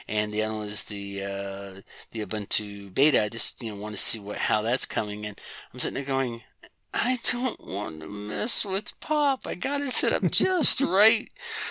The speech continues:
Speaker 1: And so
Speaker 2: Yeah.
Speaker 1: that's my problem. I know, first world problems. <laughs>
Speaker 2: Yeah, well, you know, that's why I set up using virtual machines to do my <laughs> testing on things. <laughs> Is that way I don't have to,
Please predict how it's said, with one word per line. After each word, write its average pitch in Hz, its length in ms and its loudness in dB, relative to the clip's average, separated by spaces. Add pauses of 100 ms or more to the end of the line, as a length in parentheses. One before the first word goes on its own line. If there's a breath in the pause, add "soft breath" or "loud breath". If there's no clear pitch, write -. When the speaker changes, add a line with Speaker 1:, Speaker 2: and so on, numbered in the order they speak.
(300 loud breath)
Speaker 1:
And 180 380 8
so 165 240 2
Speaker 2:
Yeah. 156 60 0
Speaker 1:
that's - 260 6
my 220 120 4
problem. 135 600 4 (180)
I 190 140 6
know, 139 280 0
first - 380 4
world 156 280 2
problems. 107 960 2
<laughs> - 100 -8
Speaker 2:
Yeah, 117 280 -2
well, 156 360 -2
you 175 140 -2
know, 180 260 0
that's 160 320 -6
why 143 300 -2
I 135 60 -4
set 123 260 -6
up 117 260 -6
using 113 640 -6 (360)
virtual 127 380 -4
machines 104 580 -10
to 151 100 -2
do 113 140 -4
my 113 140 -6
<laughs> - 100 -10
testing - 640 0
on 160 240 -2
things. - 760 -8 (200)
<laughs> - 1080 -8
Is 143 240 2
that 165 160 2
way 147 180 -2
I 135 60 -2
don't 135 200 -2
have 127 260 -6
to, 117 180 -4